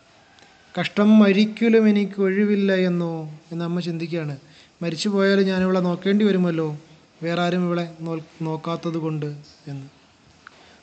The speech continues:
"മുക്കൂട്ടുപാതയിൽ അലഞ്ഞു നടന്നിടുന്നോൾ പിച്ചക്കിരപ്പവൾ കിറുക്കിയൊരുത്തി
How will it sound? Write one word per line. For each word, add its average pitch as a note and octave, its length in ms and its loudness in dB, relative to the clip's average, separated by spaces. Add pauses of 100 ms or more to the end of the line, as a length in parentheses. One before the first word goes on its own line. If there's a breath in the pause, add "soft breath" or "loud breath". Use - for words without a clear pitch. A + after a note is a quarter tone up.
(200 loud breath)
"മുക്കൂട്ടുപാതയിൽ A#3 1120 4
അലഞ്ഞു A3+ 360 2
നടന്നിടുന്നോൾ G#3+ 1200 0 (140)
പിച്ചക്കിരപ്പവൾ G#3+ 1300 -2 (160)
കിറുക്കിയൊരുത്തി G#3 1000 -2